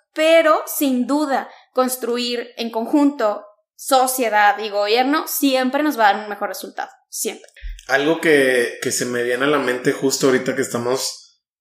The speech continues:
Speaker 2: como que subiendo la intensidad a la plática, porque la plática y el tema pide ser así.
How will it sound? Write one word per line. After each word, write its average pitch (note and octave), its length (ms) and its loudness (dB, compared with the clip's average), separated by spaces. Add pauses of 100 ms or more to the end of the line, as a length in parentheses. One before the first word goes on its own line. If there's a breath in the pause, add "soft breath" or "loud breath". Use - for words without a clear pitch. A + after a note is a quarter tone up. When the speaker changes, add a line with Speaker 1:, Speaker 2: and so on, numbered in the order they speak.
(280)
Speaker 2:
como A2 260 -6
que A2 140 -2
subiendo A2 400 -2
la B2+ 160 4
intensidad A2+ 480 -2
a - 20 2
la B2 140 0
plática, A2+ 400 -2
porque G#2+ 320 -4
la G#2+ 200 -4
plática B2+ 540 -2
y A#2+ 100 2
el A2 160 -4
tema B2 440 -4 (360 loud breath)
pide C#3+ 480 2 (400)
ser C3 260 2
así. C3 460 -2